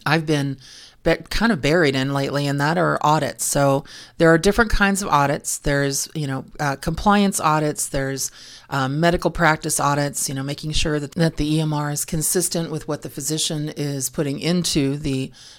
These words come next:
electronic health record. And then there are also back office audits, making sure that your medical assistants, your R Ns, your L V Ns, your L P Ns, uh, your mid-level providers, that everyone's working consistently, obviously to benefit the patient. And then there's what I do.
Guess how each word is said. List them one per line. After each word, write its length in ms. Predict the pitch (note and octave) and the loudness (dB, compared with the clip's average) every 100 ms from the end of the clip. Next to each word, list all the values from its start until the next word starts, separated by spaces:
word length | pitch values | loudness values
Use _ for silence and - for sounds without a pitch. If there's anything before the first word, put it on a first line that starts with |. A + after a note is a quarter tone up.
| _ | _
electronic 560 | C#3+ C#3 B2+ D#3 C#3 C#3 | -4 -4 -2 -2 -2 -2
health 220 | D3 - | -4 -2
record. 500 | C3+ C3 D3 D#3+ F3+ - | -2 -2 -4 -6 -6 -4
And 220 | D#3 D#3 | -4 0
then 320 | D#3+ D#3+ D#3+ | 0 0 -2
there 200 | D3+ D3 | -2 -2
are 160 | C#3+ - | -2 -2
also 400 | C#3+ C#3 - C#3 | -4 -4 -6 -2
back 320 | E3 F3 - | 2 4 4
office 420 | E3+ E3+ F3 - | 2 2 -2 -2
audits, 440 | - D#3 D#3 D#3 - | 0 0 0 -2 -4
making 280 | C#3+ C#3+ D3 | -6 -8 -6
sure 180 | - | -6
that 80 | C#3+ | -6
your 80 | D3 | -6
medical 320 | C#3+ C#3+ C3+ | -6 -6 -6
assistants, 500 | C3 - G#3 G#3 F#3+ | -2 -2 0 -2 -4
your 100 | E3+ | -4
R 200 | D3 D#3 | -2 -2
Ns, 160 | D3+ D3+ | -4 -6
your 80 | D3 | -6
L 140 | C#3+ | -6
V 160 | D3 D3 | -6 -8
Ns, 160 | C#3 | -6
your 80 | D3 | -6
L 100 | C3+ | -8
P 180 | - C#3+ | -8 -8
Ns, 360 | C#3 C#3+ C#3 - - - - - | -6 -4 -6 -6 -12 -20 -20 -8
uh, 200 | C#3 C#3 | -4 -2
your 120 | C#3 D3+ | 0 0
mid-level 400 | D#3 D3+ D3+ D3+ | 2 4 2 0
providers, 600 | F3+ D3+ D3 C#3+ C#3+ C#3 | 0 4 4 4 0 0
that 100 | C3+ | 0
everyone's 460 | C#3+ D3+ D3 D3+ | -2 -2 -4 -4
working 300 | D3 C#3+ C#3+ | -4 -6 -8
consistently, 800 | - D#3 - C#3+ D3+ C3+ C#3 C3+ - - - - | -6 -4 -2 -4 -6 -6 -6 -6 -10 -20 -20 -6
obviously 440 | - C#3 C#3+ - D3 | 0 0 0 -2 -2
to 140 | - | -2
benefit 380 | D3 C#3 - - | -4 -2 -4 -6
the 60 | |
patient. 520 | - F3 E3 - C3+ - - - - | 0 0 2 2 0 -4 -16 -20 -8
And 120 | - F#3 | 0 2
then 120 | G#3+ | 4
there's 180 | A3 F#3+ | 2 2
what 140 | F3+ | 2
I 160 | F3+ F3 | 2 2
do. 280 | D3 A2+ | -2 -4